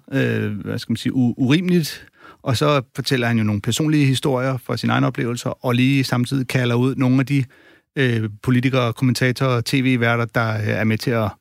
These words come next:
puste til flammerne ved at sprede had, ifølge ham. Øhm, den, den er lidt speciel, det her, fordi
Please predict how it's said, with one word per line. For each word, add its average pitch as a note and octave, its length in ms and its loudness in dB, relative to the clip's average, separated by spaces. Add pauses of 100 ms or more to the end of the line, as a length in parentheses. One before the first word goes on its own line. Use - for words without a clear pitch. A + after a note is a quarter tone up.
puste C3+ 280 0
til A#2 160 -2
flammerne A2+ 440 2 (420)
ved A#2+ 200 4
at G#2+ 160 0
sprede A#2 260 0
had, A#2 280 0
ifølge A2+ 300 0
ham. G#2+ 240 -2 (580)
Øhm, A2 400 0
den, C#3 200 0 (300)
den D3 120 4
er D#3+ 80 4
lidt G#3 140 2
speciel, F3 340 0
det D#3+ 120 -2
her, D#3+ 120 2
fordi D3 300 -2